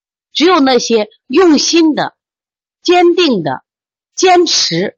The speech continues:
学习的妈妈，你才能做到这一点。所以说我希望这个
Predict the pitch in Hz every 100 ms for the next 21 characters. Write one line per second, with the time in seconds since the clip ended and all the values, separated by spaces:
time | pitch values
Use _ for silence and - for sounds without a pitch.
0 | - - 220 285 - 240 190 156 151 139
1 | 139 _ _ 185 185 180 170 165 165 139
2 | 151 139 139 135 - _ _ _ _ _
3 | _ _ - 269 233 226 170 - 240 226
4 | 196 175 165 151 147